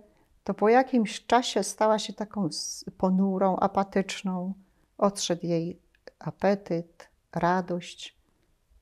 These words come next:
chęć do jedzenia, siły.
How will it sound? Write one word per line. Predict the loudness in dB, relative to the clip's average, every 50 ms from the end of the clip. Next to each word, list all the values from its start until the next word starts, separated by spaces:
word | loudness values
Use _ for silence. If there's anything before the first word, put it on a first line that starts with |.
| _ _ _
chęć | -16 -8 -4 -2 -2 -2 -2 -4
do | -2 0 0 0 0 -2 -4 -8 _ _ -20 -20 -18 -10
jedzenia, | -6 -4 -4 -4 -2 -2 -2 0 0 -2 -2 -4 -6
siły. | -6 -6 -6 -4 -2 -2 0 0 0 0 -2 -4